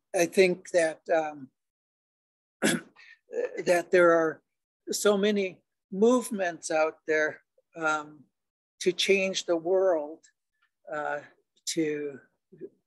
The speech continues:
to better the way things are. But as I was doing this, I realized that, um, that i-, if I'm trying to change the world, that's pretty, uh, uh,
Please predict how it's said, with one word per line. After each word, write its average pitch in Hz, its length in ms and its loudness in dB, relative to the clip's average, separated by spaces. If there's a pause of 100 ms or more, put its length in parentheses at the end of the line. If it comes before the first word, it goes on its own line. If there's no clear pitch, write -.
(160)
to 175 160 2
better 165 640 4 (280)
the 170 80 -2
way 165 260 0
things 165 460 -4
are. 165 460 -4 (680)
But 175 160 2
as 165 280 0
I 170 140 2
was 156 180 -2
doing 185 380 6
this, 160 280 -6
I 156 80 -4
realized 160 680 -2
that, 156 460 -12
um, 151 240 -14 (760)
that 160 220 -10 (220)
i-, 160 260 0 (100)
if 147 140 -6 (320)
I'm 180 340 0
trying 180 360 2
to 151 80 -6
change 175 420 -6
the 160 100 -4
world, 165 360 0
that's 170 400 -10 (480)
pretty, 160 580 0
uh, 151 200 -6 (680)
uh, 139 200 -14